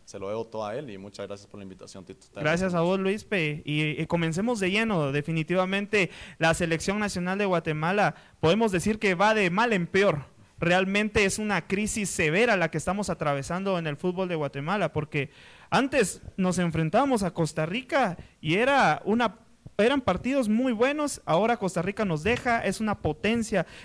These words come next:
Speaker 2: en Centroamérica. Antes nos enfrentábamos a Honduras y ahora, ¿qué pasa? Honduras también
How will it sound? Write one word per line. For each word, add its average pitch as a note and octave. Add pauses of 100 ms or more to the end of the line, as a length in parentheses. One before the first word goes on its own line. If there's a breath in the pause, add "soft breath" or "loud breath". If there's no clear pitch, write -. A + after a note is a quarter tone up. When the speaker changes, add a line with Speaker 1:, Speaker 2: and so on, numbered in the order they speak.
Speaker 2:
en D#3+
Centroamérica. E3 (240 loud breath)
Antes A#3+
nos F3+
enfrentábamos F3
a E3
Honduras C4+ (200 soft breath)
y D3+
ahora, G3
¿qué G#3+
pasa? G3
Honduras F#3 (200 soft breath)
también F#3